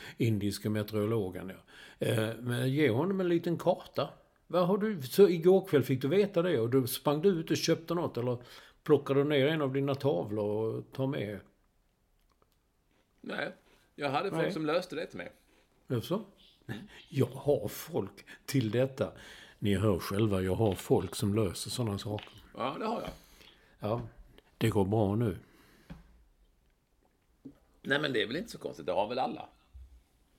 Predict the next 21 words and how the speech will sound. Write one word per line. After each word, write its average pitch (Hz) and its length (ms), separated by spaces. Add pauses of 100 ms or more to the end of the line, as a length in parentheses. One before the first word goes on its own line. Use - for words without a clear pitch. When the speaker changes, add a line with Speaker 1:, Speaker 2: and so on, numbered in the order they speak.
(760)
Speaker 1:
Det - 120
har 110 200
väl 101 160
alla. 107 280 (300)
Speaker 2:
Folk - 220
som, - 140 (520)
<laughs> - 460
folk - 220
som - 180
kan 139 180
lösa - 380
sånt. - 420 (580)
Speaker 1:
Mm. 107 320 (640)
Speaker 2:
Jag 185 160
känner 196 240
folk 165 260
som 165 140
är 160 80
bra 151 340
på 107 60
sånt. - 380